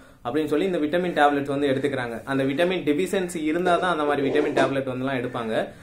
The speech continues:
But டாக்டரோட prescription எல்லாமே வந்து vitamin டேப்லெட்லாம் எடுக்கக்கூடிய நபர்கள் வந்து இருக்காங்க. So, அப்படி எடுத்துக்கிட்டா, அடிக்கடி அந்த vitamin tablets வந்து எடுத்துக்கிட்டா என்ன நடக்கும் அப்படின்னு சொல்லி தான் பார்க்க போறோம்.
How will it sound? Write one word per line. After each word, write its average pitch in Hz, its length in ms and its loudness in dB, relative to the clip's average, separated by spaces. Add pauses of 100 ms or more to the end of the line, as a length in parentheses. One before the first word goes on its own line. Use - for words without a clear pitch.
(200)
But 120 100 2
டாக்டரோட 185 520 4
prescription 175 560 -2
எல்லாமே 180 460 0
வந்து 160 180 -2
vitamin 151 340 0
டேப்லெட்லாம் 147 500 2
எடுக்கக்கூடிய 131 760 0
நபர்கள் 127 400 -4
வந்து 120 200 -4
இருக்காங்க. 117 360 -4
So, 175 260 2
அப்படி 175 380 2
எடுத்துக்கிட்டா, 156 420 2
அடிக்கடி 151 500 4
அந்த 160 180 2
vitamin 156 320 -2
tablets 135 340 2
வந்து 135 240 2
எடுத்துக்கிட்டா 151 360 4
என்ன 139 220 4
நடக்கும் 127 360 -2
அப்படின்னு 131 240 -4
சொல்லி 139 160 -4
தான் 143 120 0
பார்க்க 131 260 -2
போறோம். 156 120 -6